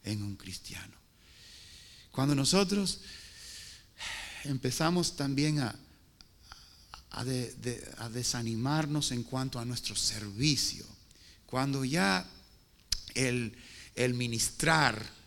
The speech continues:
no es algo que, que nos inspira y, y que nos motiva, cuando, eh, el, el servir, eh, es casi una necesidad, quiero que me den algo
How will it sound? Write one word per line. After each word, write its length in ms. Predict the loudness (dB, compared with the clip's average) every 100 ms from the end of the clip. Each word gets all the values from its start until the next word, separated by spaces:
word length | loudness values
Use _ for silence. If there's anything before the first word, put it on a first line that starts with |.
| -20 -20 -18 -10
no 380 | -2 2 4 6
es 180 | 10 10
algo 380 | 8 4 2 0
que, 340 | 0 0 -6 -14 -20 -20 -4
que 160 | 0
nos 220 | 2 4 4
inspira 920 | 6 4 4 2 4 6 4 0 -2
y, 300 | -2 -2 -4 -6
y 120 | -4
que 160 | -2 -2
nos 180 | -2 -4
motiva, 800 | -6 -8 4 6 6 4 -2 -8 -18 -18
cuando, 600 | -2 2 4 4 4 2 -2
eh, 260 | -6 -6 0
el, 340 | 2 2 0 -2
el 200 | 0 4
servir, 1000 | 6 6 2 4 10 10 10 4 -2 -6 -18 -20 -18 -4
eh, 220 | 0 4
es 600 | 6 8 8 8 2 -12 -18 -2
casi 380 | 8 10 10 10
una 220 | 6 4
necesidad, 880 | 4 6 6 6 4 4 2 4 2 0 0
quiero 540 | 6 10 10 8 -2 -8 -20 -20 -8
que 140 | 2 6
me 160 | 6
den 220 | 8 8 10
algo 460 | 10 10 4 -2